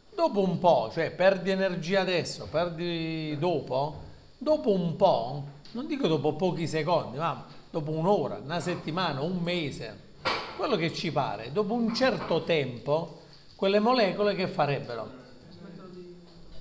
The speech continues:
Smetterebbero di muoversi, si fermerebbero tutte quante, no? Perché tu è come una palla da biliardo, ad ogni volta pure che urta un'altra sfera, eh, perde un po' di energia.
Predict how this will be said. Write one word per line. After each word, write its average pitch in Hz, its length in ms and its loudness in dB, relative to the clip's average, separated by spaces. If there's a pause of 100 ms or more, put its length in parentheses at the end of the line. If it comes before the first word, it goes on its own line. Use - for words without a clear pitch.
(240)
Smetterebbero 226 840 4
di 170 120 0
muoversi, 143 680 2
si - 140 -6
fermerebbero 175 640 2
tutte 143 260 -2
quante, 127 400 -4
no? 175 220 0 (520)
Perché 226 220 0
tu 196 160 4
è 143 80 0
come 226 240 4
una 190 200 8
palla 190 260 8
da 175 120 6
biliardo, 160 600 0
ad 156 100 2
ogni 196 640 0 (340)
volta 185 420 6
pure 175 280 2
che 156 160 0
urta 190 420 4
un'altra 175 420 2
sfera, 165 640 2
eh, - 140 0
perde 214 380 8
un 147 180 0
po' 143 140 0
di 135 100 0
energia. 131 640 -6